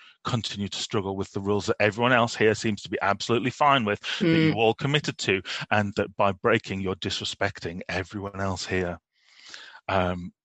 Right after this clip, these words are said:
Speaker 1: and I just, just thought, "This shit is
Speaker 2: Run.
Speaker 1: absolutely fucking mental." Yes, that was my internal voice, was, "Run,
Speaker 2: <laughs>
Speaker 1: run the fuck away as fast as possible." So I just s-, stayed stood up, and she,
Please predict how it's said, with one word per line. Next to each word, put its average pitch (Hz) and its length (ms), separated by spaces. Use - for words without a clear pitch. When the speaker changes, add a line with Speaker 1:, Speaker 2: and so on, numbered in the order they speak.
Speaker 1:
and 101 240
I 92 180
just, - 280
just - 340
thought, 110 260
"This 113 300
shit - 360
is 196 80
Speaker 2:
Run. 277 200
Speaker 1:
absolutely 101 640
fucking - 560
mental." 104 520
Yes, 90 400
that 120 180
was 120 140
my 127 160
internal 127 400
voice, 98 280
was, 90 160
"Run, 107 320
Speaker 2:
<laughs> - 140
Speaker 1:
run 107 320
the 98 80
fuck - 300
away 98 420
as 95 160
fast - 340
as 95 120
possible." 85 600
So 104 280
I 95 180
just - 380
s-, - 340
stayed - 480
stood - 220
up, 85 160
and 85 280
she, 87 220